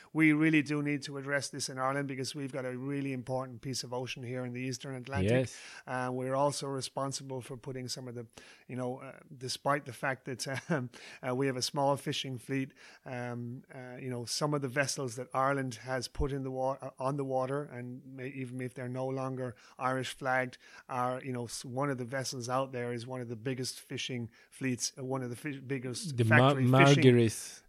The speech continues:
Speaker 1: uh, boats on the, on, on the
Speaker 2: Yeah.
Speaker 1: water, and so that's not at all aligned with, um, with, uh,
Speaker 2: It's the biggest super trawler in the world.
Speaker 1: with, with marine conservation,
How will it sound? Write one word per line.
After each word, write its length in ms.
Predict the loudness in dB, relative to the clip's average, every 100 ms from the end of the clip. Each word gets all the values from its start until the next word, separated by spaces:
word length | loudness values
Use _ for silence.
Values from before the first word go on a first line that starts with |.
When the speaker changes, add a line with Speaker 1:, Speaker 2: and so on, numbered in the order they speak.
| -14
Speaker 1:
uh, 260 | -6 -4 0
boats 360 | 4 4 2
on 140 | -2 -4
the, 80 | -4
on, 160 | -4 -2
on 140 | 0
the 80 | 2
Speaker 2:
Yeah. 100 | 6
Speaker 1:
water, 300 | 6 6 2 0
and 200 | -4 -2
so 160 | -2
that's 380 | 2 0 0 -4 -6
not 380 | -2 0 0
at 100 | 0
all 240 | 0 0 0
aligned 580 | -2 0 0 0 -2 -6
with, 380 | -6 -8 -12 -12
um, 300 | -10 -8 -8 -12 -20 -20 -20 -8
with, 360 | -6 -6 -6
uh, 140 | -6 2
Speaker 2:
It's 80 |
the 40 | 6
biggest 360 | 10 10 10
super 260 | 6 4 2
trawler 400 | 6 8 10 8
in 80 | 8
the 80 | 8
world. 220 | 8 6
Speaker 1:
with, 180 | 2 -2
with 240 | -2 -2
marine 340 | -6 -4 -4
conservation, 760 | -4 -4 -4 -4 -4 -6 -6 -10